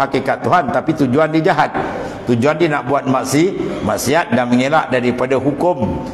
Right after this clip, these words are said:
Sebab tak boleh hukum saya, sebab ni semua hakikat dari Tuhan. Ha. Kalau tu ambil batang kokam, sesah belakang dia. Ini dari Tuhan, kata bam lah tu. <laughs> Habis dia melaung, kan, eh?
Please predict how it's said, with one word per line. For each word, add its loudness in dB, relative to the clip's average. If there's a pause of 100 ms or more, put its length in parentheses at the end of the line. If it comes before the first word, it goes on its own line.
(260)
Sebab 0
tak -2
boleh 2
hukum 0
saya, 2
sebab 0
ni -4
semua 0
hakikat 0
dari -2
Tuhan. 0 (100)
Ha. -4 (480)
Kalau 2
tu 2
ambil 0
batang 0
kokam, 0
sesah 0
belakang -2
dia. -2 (400)
Ini 2
dari 0
Tuhan, 0
kata 2
bam 0
lah -2
tu. -8 (340)
<laughs> -10
Habis 0
dia 0
melaung, 0
kan, 0
eh? -2